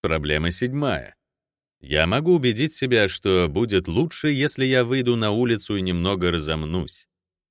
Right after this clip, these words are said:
Решение. Разминка — это прекрасно, я могу сделать её после того, как проведу пять минут за уборкой стола.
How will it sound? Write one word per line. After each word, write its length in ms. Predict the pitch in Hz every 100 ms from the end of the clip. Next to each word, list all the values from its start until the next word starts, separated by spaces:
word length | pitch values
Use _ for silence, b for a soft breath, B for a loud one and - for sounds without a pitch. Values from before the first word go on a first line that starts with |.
| _ -
Решение. 680 | 131 123 - 62 58 50 _ _ _ _ _ _
Разминка — 580 | 80 82 80 87 85 85
это 160 | 82
прекрасно, 600 | 85 90 87 131 95 -
я 280 | 62 64 76
могу 280 | 78 76 85
сделать 420 | 76 90 92 92
её 180 | 101 104
после 540 | - 156 123 - -
того, 280 | - 92 117
как 220 | 156 151
проведу 440 | - 151 139 131 147
пять 360 | - 127 123
минут 340 | 120 107 110 107
за 120 | 113
уборкой 520 | 107 90 85 80 80
стола. 500 | - - 69 - -